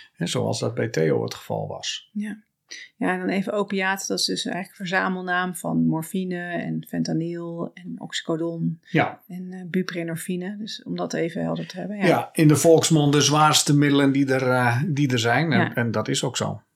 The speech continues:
Speaker 2: Ja.
Speaker 1: Ja, en het, het, eh, het schrijnende is, ehm, eh, het, het helpt eerst wel. Hè, dus de, de pijn wordt wel even gedempt. Alleen je neemt de oorzaak niet mee weg.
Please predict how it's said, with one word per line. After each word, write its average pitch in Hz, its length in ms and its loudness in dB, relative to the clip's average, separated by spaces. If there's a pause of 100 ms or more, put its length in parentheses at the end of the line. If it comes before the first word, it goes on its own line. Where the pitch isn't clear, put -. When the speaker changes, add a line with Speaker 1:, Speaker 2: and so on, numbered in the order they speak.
(460)
Speaker 2:
Ja. 202 120 -20 (800)
Speaker 1:
Ja, 147 300 6
en 156 80 6
het, 160 160 6
het, 147 320 2
eh, 135 360 0
het 139 140 0
schrijnende 147 640 4
is, 127 340 2
ehm, 113 520 2 (300)
eh, - 260 -6 (880)
het, - 300 -2
het 110 300 -2
helpt 190 400 4
eerst 147 320 2
wel. 135 480 2 (500)
Hè, 170 180 0
dus 131 180 0
de, 127 180 -2
de 123 120 -2
pijn 143 280 4
wordt 123 220 4
wel 117 160 2
even 120 200 2
gedempt. 117 680 -2
Alleen 123 640 -2
je 123 200 0
neemt 123 240 4
de 123 80 -8
oorzaak 127 460 0
niet 123 160 -2
mee 110 180 -2
weg. 113 400 -4